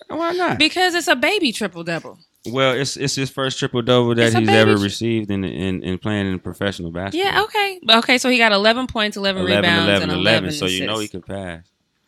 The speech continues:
Speaker 1: You know,
Speaker 2: <laughs>
Speaker 1: you know he could facilitate the ball. So it's like, you know, and it was in a losing effort as well 'cause Brandon
Speaker 2: Mm-hmm.
Speaker 1: I-, Ingram didn't play. But, I mean, he would've made them points up. But nonetheless,
Speaker 2: Mm-hmm.
Speaker 1: you
Speaker 2: Speaking
Speaker 1: seen
Speaker 2: of
Speaker 1: that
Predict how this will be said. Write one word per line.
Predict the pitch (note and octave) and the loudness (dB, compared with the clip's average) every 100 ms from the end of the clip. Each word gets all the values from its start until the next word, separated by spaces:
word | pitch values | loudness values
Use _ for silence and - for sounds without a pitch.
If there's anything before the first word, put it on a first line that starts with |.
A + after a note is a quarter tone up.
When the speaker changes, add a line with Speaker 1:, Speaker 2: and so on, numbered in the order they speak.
| _ | _
Speaker 1:
You | F2 D#2+ F#2+ | -8 -2 0
know, | G#2 G2 | 0 0
Speaker 2:
<laughs> | |
Speaker 1:
you | F2+ G#2 | -2 0
know | G#2+ A2+ | 2 2
he | A#2 | 0
could | A2 F#2+ | -6 -10
facilitate | F#2 - F#2+ F2+ G2 F#2 | -10 -8 -8 -6 -6 -6
the | D#2+ | -6
ball. | F2 G2 F2+ | -2 0 0
So | - F#2 | 0 0
it's | F#2 | 0
like, | F#2+ F2+ E2+ - - - _ _ | 0 0 0 -6 -20 -20 _ _
you | - A2+ | 0 6
know, | G#2+ G#2 | 8 8
and | B2+ C#3+ | 6 6
it | C#3 | 6
was | C#3 B2+ | 6 4
in | |
a | A#2 | 6
losing | A#2+ A#2 A2 | 4 4 4
effort | G2+ A2+ G#2 | 2 0 0
as | G2 | 0
well | G2 F#2+ | 0 0
'cause | F#2+ | -2
Brandon | F2+ F#2+ F#2 | 2 2 2
Speaker 2:
Mm-hmm. | F2 F2+ F2+ | 0 -2 0
Speaker 1:
I-, | G#2 | 0
Ingram | G2 F2+ | 0 0
didn't | F2 E2 | -4 -4
play. | G2+ G2+ F2+ | -2 -2 -2
But, | E2 E2+ | -4 -4
I | E2+ | -4
mean, | F#2 F2+ | -4 -4
he | G#2 | -4
would've | G2+ F2+ | -6 -6
made | F2 | -8
them | E2 D#2+ | -10 -12
points | F#2 F2 E2+ | -10 -10 -12
up. | D#2 | -14
But | D2+ | -12
nonetheless, | E2+ G#2 G2+ F#2+ G2 C3 | -8 -6 -2 0 0 0
Speaker 2:
Mm-hmm. | F#3 G#3 - _ _ - | -4 -6 -10 _ _ -10
Speaker 1:
you | A#2 | -6
Speaker 2:
Speaking | B2 A#3+ - - | 0 0 2 0
Speaker 1:
seen | |
Speaker 2:
of | F3+ | 0
Speaker 1:
that | G#2 G#2 G2+ | 0 0 -2